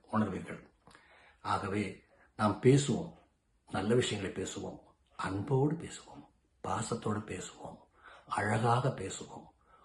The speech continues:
உணர்வு பொங்க பேசுவோம், குரலில் பாவனையோடு பேசுவோம். அது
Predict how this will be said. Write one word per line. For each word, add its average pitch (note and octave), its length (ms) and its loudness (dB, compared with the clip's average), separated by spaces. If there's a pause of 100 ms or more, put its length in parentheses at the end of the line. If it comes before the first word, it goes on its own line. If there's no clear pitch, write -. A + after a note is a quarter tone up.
(160)
உணர்வு B2+ 480 4
பொங்க B2+ 260 8
பேசுவோம், G2 560 -2 (540)
குரலில் D3+ 560 8 (120)
பாவனையோடு B2 560 8
பேசுவோம். G2 520 -6 (760)
அது F#2 300 0